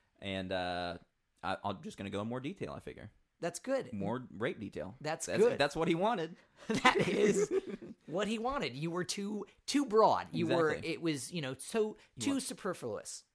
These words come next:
Speaker 2: You need to really get to the heart of the matter. Have you
Speaker 1: I'm
Speaker 2: dug
Speaker 1: just gonna
Speaker 2: in
Speaker 1: be
Speaker 2: more?
Speaker 1: reading police reports from rapes on stage is what I'm gonna do now,
Speaker 2: Mm.
Speaker 1: next. So exactly when did he insert himself
Speaker 2: <laughs>
Speaker 1: un-, unwantingly?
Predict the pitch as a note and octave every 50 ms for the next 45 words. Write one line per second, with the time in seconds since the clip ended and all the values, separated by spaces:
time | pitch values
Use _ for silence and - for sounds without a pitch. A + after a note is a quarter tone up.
0 | _ _ - E3+ F#3 G#3 G#3 G#3+ G3+ E3 E3 C#3+ D#3 F3 F3 F3 D#3 E3 D#3+ -
1 | D3+ B2+ B2+ - - D3 C#3+ C#3 B2 G#2+ A2 A#2+ A2+ A2 G#2 G#2 - - - -
2 | _ _ _ _ _ _ _ _ _ _ _ - G3+ A#3+ A#3 C4+ C#4 A#3+ F3 A#3
3 | A3 G#3+ F#3 G3+ G#3+ G3 F#3+ F3+ F#3 F#3 D#3+ A#2+ F#2+ - - D2+ G2 F#2+ G#2+ G#2+
4 | A2 A2 G2 - - G2+ G2 G2 - G2 F2 - F#2+ F#2 E2+ - F2+ F2+ F2+ F#2
5 | F2+ F2 F2 - F#2 F2+ F2+ - G#2 F#2 E2 D#2+ C#2+ D#2+ - - D2 D2+ D#2+ D2+
6 | D2+ C2+ C2+ D2+ D2 - - - D3+ D#3+ D#3 C#3+ G2+ E2 D2 - - - - -
7 | - E4 - - D4+ - - _ - C3 C3+ C3 D3+ D3+ - C#3 A2+ A2 A#2+ B2
8 | C#3+ E3+ E3 F3 E3+ E3+ F3 E3+ E3+ E3+ - - E3+ E3+ F3 E3 E3+ - E3+ E3+
9 | E3+ E3+ - - - - D#4+ D4 - - - C#3+ C#3+ C3+ C#3 - - - - -
10 | - - - - - - A#2 A#2 B2 C3 D3 - D3 C#3+ C#3+ D3 D3 D#3